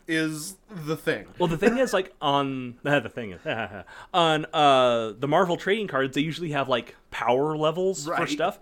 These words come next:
Speaker 1: right.
Speaker 2: and be like, "Strength is this many, and intelligence is this many." So
Speaker 1: It's
Speaker 2: they
Speaker 1: li-, it's
Speaker 2: actually
Speaker 1: like, it's like a, it, <laughs> is it one of those, like, the power level strength is, like, five little strong arm doing
Speaker 2: Kind of,
Speaker 1: muscle
Speaker 2: yeah,
Speaker 1: things?
Speaker 2: yeah.
Speaker 1: Okay.
Speaker 2: Yeah, they're like ticks in a box or something.
Speaker 1: <laughs>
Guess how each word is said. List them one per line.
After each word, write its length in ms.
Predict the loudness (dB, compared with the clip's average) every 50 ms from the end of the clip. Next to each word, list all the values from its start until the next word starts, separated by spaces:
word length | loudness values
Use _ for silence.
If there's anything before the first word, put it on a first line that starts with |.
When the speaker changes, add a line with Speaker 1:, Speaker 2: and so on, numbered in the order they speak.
| -20 -12
Speaker 1:
right. 160 | -6 -4 0 0
Speaker 2:
and 160 | 0 0 2
be 80 | 2
like, 160 | 2 2 0 -2
"Strength 420 | -6 -6 -4 -2 -2 -2 -2 0
is 200 | 0 0 0 0 -10 _
this 240 | -2 -2 -2 -2 -4
many, 380 | -6 -4 -4 -4 -4 -6 -6
and 320 | -6 -6 -4 -4 -4 -4 -6
intelligence 480 | -4 -2 -2 -2 -2 -4 -6 -10 -10
is 100 | -12 -12 -10
this 240 | -8 -8 -8 -8 -6
many." 280 | -6 -4 -4 -4 -4
So 100 | 0 0
Speaker 1:
It's 60 | 2
Speaker 2:
they 60 | 2 4
Speaker 1:
li-, 40 |
it's 80 | 4 2
Speaker 2:
actually 240 | 2 4 4 2 2
Speaker 1:
like, 120 | 2 -2 -6
it's 140 | -6 -4 -2
like 180 | -2 -2 -2
a, 240 | -2 -4 -4 -4 -6
it, 120 | -8 -8 -8 -20 -20 -20 _ _
<laughs> 640 | -8 -8 -6 -4 -6 -6 -6 -4 -4 -4 -4 -2 -4
is 140 | -6 -4 -4
it 100 | -4 -4
one 100 | -2 -4
of 60 | -2
those, 200 | 0 0 -2 0 0
like, 220 | -2 -2 -2 -4 -10 -20 -20 -20 -20 -20 _
the 120 | -12 -12 -12
power 360 | -4 2 2 4 4 4 2
level 480 | 2 2 2 0 0 -2 -2 -4 -4 -6
strength 480 | -12 -8 -4 -2 -2 -2 -2 -4 -10 -8
is, 240 | -6 -4 -4 -4 -2
like, 260 | -2 -2 -2 -4 -8 -20 -20 -20
five 440 | -20 -4 0 2 4 4 2 0 -2
little 260 | -4 -4 -4 -4 -4
strong 360 | -6 -4 -2 0 0 0 0
arm 460 | -2 -2 -2 -2 -4 -4 -6 -10 -12 -12 -4
doing 100 | -2 2
Speaker 2:
Kind 180 | 4 4 4 6
of, 60 | 6 6 6
Speaker 1:
muscle 60 | 6 4
Speaker 2:
yeah, 200 | 6 8 8 8
Speaker 1:
things? 80 | 8 6
Speaker 2:
yeah. 180 | 6 6 6 6
Speaker 1:
Okay. 280 | 4 2 -2 -2 0 2
Speaker 2:
Yeah, 80 | 2 4
they're 120 | 4 4
like 200 | 4 2 2 2
ticks 240 | 0 0 0 2 0
in 80 | -2
a 40 | 0
box 380 | 0 2 2 0 0 -2 -10 -10
or 60 | -6
something. 320 | -4 -4 -4 -4 -6 -8 -6
Speaker 1:
<laughs> 540 | -6 -8 -8 -8 -10 -10 -10 -12 -14 _